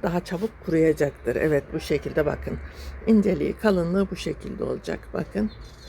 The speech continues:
Çok kalın da olmayacak, çok da şey olmayacak. Bunun, e, evet, kuruyunca kışın yemesine gerçekten doyum olmuyor. Yani yanına da bir de, e,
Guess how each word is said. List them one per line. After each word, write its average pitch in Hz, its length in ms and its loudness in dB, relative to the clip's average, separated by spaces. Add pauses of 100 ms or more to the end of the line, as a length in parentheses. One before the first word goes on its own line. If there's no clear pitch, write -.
(300)
Çok 220 200 -2
kalın 196 300 4
da 170 60 8
olmayacak, 160 500 2
çok - 280 -6
da 185 40 0
şey 175 240 -2
olmayacak. 147 500 0
Bunun, 185 260 6 (460)
e, 190 180 6
evet, 185 240 4 (160)
kuruyunca 170 540 2 (100)
kışın 180 280 -4
yemesine 165 720 0 (400)
gerçekten 170 640 0
doyum 170 280 6 (100)
olmuyor. 147 640 4 (560)
Yani 165 300 6
yanına 170 400 4
da 160 160 4
bir 170 240 0
de, 180 240 6 (380)
e, 160 320 6